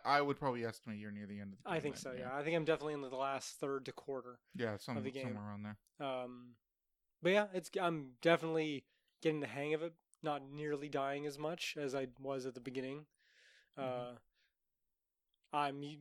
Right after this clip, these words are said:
Speaker 2: incorporating more, like, tools and not just attacks and blocks. So,
Speaker 1: Okay.
Speaker 2: like, pulls, pushes, slows, and stuff like that.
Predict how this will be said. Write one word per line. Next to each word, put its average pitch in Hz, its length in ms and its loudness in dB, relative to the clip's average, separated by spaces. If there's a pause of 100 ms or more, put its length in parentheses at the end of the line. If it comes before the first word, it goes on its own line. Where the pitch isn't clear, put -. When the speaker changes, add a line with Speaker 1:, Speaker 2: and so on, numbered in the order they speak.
(160)
Speaker 2:
incorporating 151 720 2
more, 139 400 -2
like, 131 380 -4 (580)
tools 160 640 -6
and 147 80 -2
not 135 180 -2
just 143 260 -4
attacks 139 540 -6
and 123 120 -8
blocks. 131 580 -8 (460)
So, 165 120 4
Speaker 1:
Okay. 143 100 4
Speaker 2:
like, 127 200 -4
pulls, 135 340 0
pushes, 135 600 -2
slows, 135 640 -2
and 135 100 -8
stuff 135 160 -2
like 135 140 -2
that. 135 340 -2